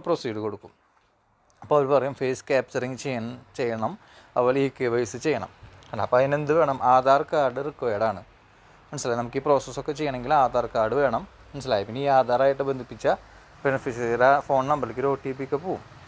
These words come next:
അപ്പോൾ എങ്ങനെയാണെന്നുള്ളത് നമുക്ക് പറഞ്ഞുതരാം. അപ്പോൾ നിങ്ങൾ പ്രൊസീഡ്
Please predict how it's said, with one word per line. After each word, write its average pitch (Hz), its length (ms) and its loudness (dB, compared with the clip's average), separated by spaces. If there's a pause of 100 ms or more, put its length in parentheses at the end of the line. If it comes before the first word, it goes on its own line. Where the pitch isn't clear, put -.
(200)
അപ്പോൾ - 180 0
എങ്ങനെയാണെന്നുള്ളത് 165 760 2
നമുക്ക് 147 260 -4
പറഞ്ഞുതരാം. 123 420 0 (460)
അപ്പോൾ 139 180 -2
നിങ്ങൾ 147 140 -4 (140)
പ്രൊസീഡ് 127 360 0